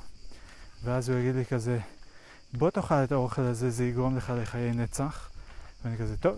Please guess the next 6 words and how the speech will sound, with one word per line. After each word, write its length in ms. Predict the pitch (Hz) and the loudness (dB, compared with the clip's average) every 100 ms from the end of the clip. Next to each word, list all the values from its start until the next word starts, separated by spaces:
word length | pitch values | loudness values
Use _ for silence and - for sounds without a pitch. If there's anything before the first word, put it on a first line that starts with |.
| - | 0
הוא 320 | 139 117 113 | 0 0 2
יודע 340 | 110 107 135 | 0 0 0
שהייתי 260 | 143 127 123 | 0 -2 -2
ביער, 440 | 117 113 170 127 131 - - - - - - - - - | 0 0 0 -2 -4 -10 -14 -12 -12 -12 -12 -10 -10 -4
אז, 380 | 110 101 98 107 | -4 -2 -2 -2
אה, 240 | 104 95 | -2 -4